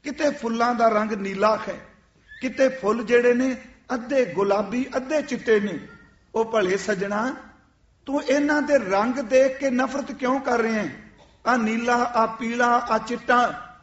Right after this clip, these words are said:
ਤੂੰ ਘੱਟੋ ਘੱਟ ਇਹ ਦੇਖ, ਇਹ ਜ਼ਮੀਨ ਇੱਕੋ ਵਿੱਚ ਉੱਗੇ ਨੇ, ਇਹਨਾਂ ਦੀ ਸੰਭਾਲ ਕਰਨ ਵਾਲਾ ਮਾਲੀ ਇੱਕ ਹੈ, ਇਹਨਾਂ ਨੂੰ ਪਾਣੀ ਤੇ ਖੁਰਾਕ ਦੇਣ ਵਾਲਾ ਮਾਲੀ ਇੱਕ ਹੈ। ਤੂੰ ਫੁੱਲਾਂ ਦੀਆਂ ਪੰਖੜੀਆਂ ਦੇ ਰੰਗ ਵੇਖ ਕੇ ਦੀਵਾਰਾਂ ਨਾ ਖੜੀਆਂ ਕਰ,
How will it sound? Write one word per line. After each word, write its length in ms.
ਤੂੰ 260
ਘੱਟੋ 360
ਘੱਟ 140
ਇਹ 240
ਦੇਖ, 420
ਇਹ 140
ਜ਼ਮੀਨ 540
ਇੱਕੋ 480
ਵਿੱਚ 200
ਉੱਗੇ 360
ਨੇ, 280
ਇਹਨਾਂ 320
ਦੀ 120
ਸੰਭਾਲ 580
ਕਰਨ 320
ਵਾਲਾ 320
ਮਾਲੀ 440
ਇੱਕ 300
ਹੈ, 420
ਇਹਨਾਂ 320
ਨੂੰ 160
ਪਾਣੀ 420
ਤੇ 220
ਖੁਰਾਕ 560
ਦੇਣ 280
ਵਾਲਾ 280
ਮਾਲੀ 460
ਇੱਕ 220
ਹੈ। 460
ਤੂੰ 220
ਫੁੱਲਾਂ 440
ਦੀਆਂ 260
ਪੰਖੜੀਆਂ 800
ਦੇ 160
ਰੰਗ 300
ਵੇਖ 360
ਕੇ 120
ਦੀਵਾਰਾਂ 520
ਨਾ 120
ਖੜੀਆਂ 420
ਕਰ, 320